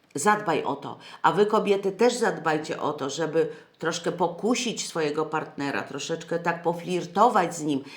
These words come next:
zachęcać. To będzie ważne w grudniu, bo nic nie robienie przyniesie wam,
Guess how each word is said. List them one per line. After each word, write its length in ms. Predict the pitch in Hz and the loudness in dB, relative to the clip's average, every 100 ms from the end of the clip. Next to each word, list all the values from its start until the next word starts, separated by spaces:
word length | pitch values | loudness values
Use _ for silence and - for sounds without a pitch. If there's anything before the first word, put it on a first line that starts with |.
| - | -12
zachęcać. 600 | - 190 202 208 156 127 | 0 0 2 0 0 -2
To 80 | 190 | 0
będzie 300 | 185 180 190 | 2 4 4
ważne 500 | 147 190 190 170 160 | 6 6 6 2 -4
w 80 | - | -2
grudniu, 460 | 160 139 135 95 - - - - - | 0 0 -2 -10 -12 -18 -20 -18 -2
bo 220 | 165 175 | 4 4
nic 420 | 202 226 262 - | 6 4 4 2
nie 160 | 262 233 | 4 6
robienie 960 | 196 175 202 180 170 170 262 302 - _ _ _ _ _ _ _ | 6 4 2 2 2 2 2 -2 -10 _ _ _ _ _ _ _
przyniesie 560 | - 208 220 247 247 240 | -6 -2 2 2 4 2
wam, 440 | 190 214 226 - | 6 4 4 0